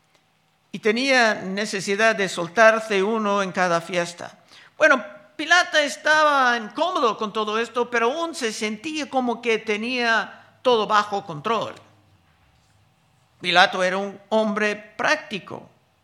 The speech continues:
Cristo era plenamente inocente, pero para complacer a los judíos estaba dispuesto a tenerlo azotado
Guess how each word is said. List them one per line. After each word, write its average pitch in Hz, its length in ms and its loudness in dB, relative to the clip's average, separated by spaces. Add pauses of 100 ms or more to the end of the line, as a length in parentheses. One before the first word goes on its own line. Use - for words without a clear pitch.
(480)
Cristo 170 400 -4
era 170 240 -2
plenamente 165 520 -6
inocente, 262 760 -4 (340)
pero 294 300 4
para 254 300 4
complacer 254 920 2
a 233 100 2
los 190 180 -6
judíos 214 560 -4 (320)
estaba 277 300 4
dispuesto 254 640 2
a 214 120 0
tenerlo 220 680 -2
azotado 226 1000 2